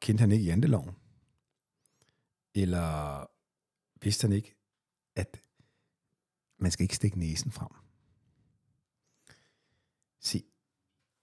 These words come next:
det skal vi måske finde lidt ud af i det her juleeventyr, de næste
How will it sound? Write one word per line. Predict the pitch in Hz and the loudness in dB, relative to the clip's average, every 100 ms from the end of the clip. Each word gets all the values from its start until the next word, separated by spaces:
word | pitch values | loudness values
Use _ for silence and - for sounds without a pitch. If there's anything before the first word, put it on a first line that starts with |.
| _ _ _ - | _ _ _ 2
det | 131 | 2
skal | - 143 | 4 0
vi | |
måske | 123 123 120 | 0 -2 0
finde | 120 | 4
lidt | 110 123 | 4 4
ud | 127 | -2
af | 60 - _ _ _ | -6 -12 _ _ _
i | 113 | -6
det | 104 | -2
her | 110 | 0
juleeventyr, | 101 104 117 104 131 - - - _ _ _ - | 2 4 4 2 2 -2 -2 -20 _ _ _ 0
de | |
næste | 95 95 - 127 | 2 2 0 -4